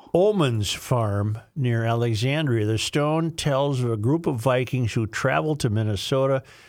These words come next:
in thirteen sixty-two, but its authenticity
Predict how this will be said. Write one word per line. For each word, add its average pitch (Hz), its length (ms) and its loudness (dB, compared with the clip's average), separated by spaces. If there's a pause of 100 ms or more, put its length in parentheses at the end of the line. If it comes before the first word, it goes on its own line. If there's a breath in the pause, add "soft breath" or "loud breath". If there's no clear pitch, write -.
(180 loud breath)
in 107 200 -2
thirteen 143 640 -2
sixty-two, 127 720 -2
but 113 160 0
its 110 200 -2 (320)
authenticity 165 1160 -2